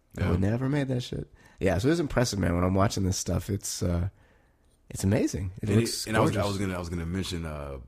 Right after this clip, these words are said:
Speaker 2: you know, 'cause you're right. Like, back in the day, it was, everybody would just get geared up and
Speaker 1: Yeah.
Speaker 2: jazzed about the C G, and now there's this big thing where it's like, "Oh, well, we're using practical effects now."
Speaker 1: Right.
Speaker 2: There's kind of been a backlash.
Speaker 1: They're mi-, they're mixing it now.
Speaker 2: They're mixing it,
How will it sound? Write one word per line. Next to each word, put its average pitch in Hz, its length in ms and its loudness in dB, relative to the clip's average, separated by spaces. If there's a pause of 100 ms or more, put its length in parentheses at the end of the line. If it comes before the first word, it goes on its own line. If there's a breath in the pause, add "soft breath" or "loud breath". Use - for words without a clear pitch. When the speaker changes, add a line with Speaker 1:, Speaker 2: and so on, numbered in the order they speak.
Speaker 2:
you 76 140 -12
know, 71 180 -10
'cause 92 160 -6
you're 101 100 0
right. 101 220 4
Like, 85 160 -6
back 95 220 -4
in 87 60 -2
the 80 80 -6
day, 85 260 -4
it 71 140 -8
was, 78 500 -10
everybody 90 300 -2
would 85 100 -6
just 73 180 -8
get 78 220 -10
geared 90 240 -2
up 82 180 -6
and 80 140 -6
Speaker 1:
Yeah. 95 80 2
Speaker 2:
jazzed 85 220 -2
about 78 240 -6
the 80 60 -10
C 82 180 -8
G, 78 360 -6 (720 soft breath)
and 87 160 -4
now 110 280 2
there's 92 320 -2
this 82 220 -6 (240)
big 82 200 -6
thing 123 300 0
where 87 100 -4
it's 78 160 -10
like, 76 260 -6
"Oh, 117 120 0
well, 92 140 -4
we're 113 100 2
using 90 180 2
practical 98 380 -4
effects - 340 -12
now." - 160 -14
Speaker 1:
Right. 67 220 -6 (160)
Speaker 2:
There's 95 160 -4
kind 131 160 4
of 113 60 2
been 107 100 2
a 92 40 -4
backlash. 98 360 -2
Speaker 1:
They're 98 100 0
mi-, 104 300 -2
they're 101 160 -2
mixing 123 360 2
it 76 120 -8
now. 87 60 -4
Speaker 2:
They're 110 60 4
mixing 120 420 4
it, 53 120 -14